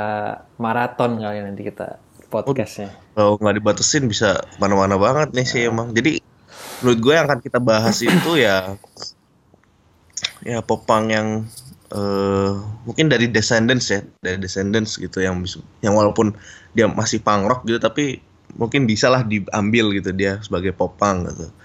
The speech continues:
Speaker 1: Hmm.
Speaker 2: Sampai, sampai ya ke era sekarang, era sekarang modern ya kali ya namanya, yang dipimpin oleh Neck Deep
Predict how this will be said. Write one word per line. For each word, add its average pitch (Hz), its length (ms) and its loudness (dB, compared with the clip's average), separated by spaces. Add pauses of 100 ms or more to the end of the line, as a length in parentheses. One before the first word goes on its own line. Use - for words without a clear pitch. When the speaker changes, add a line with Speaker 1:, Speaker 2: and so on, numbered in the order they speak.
(160)
Speaker 1:
Hmm. 107 240 -2
Speaker 2:
Sampai, 104 480 2 (320)
sampai 120 400 0
ya 117 160 4
ke 107 320 -2
era 110 320 2
sekarang, 147 480 0
era 98 640 -4 (640)
sekarang 113 320 -10
modern 107 640 0
ya 87 240 -6
kali 98 240 2
ya 101 80 2
namanya, 98 480 0 (400)
yang 101 240 0
dipimpin 107 560 0
oleh 104 240 4 (420)
Neck 107 160 0
Deep 120 240 0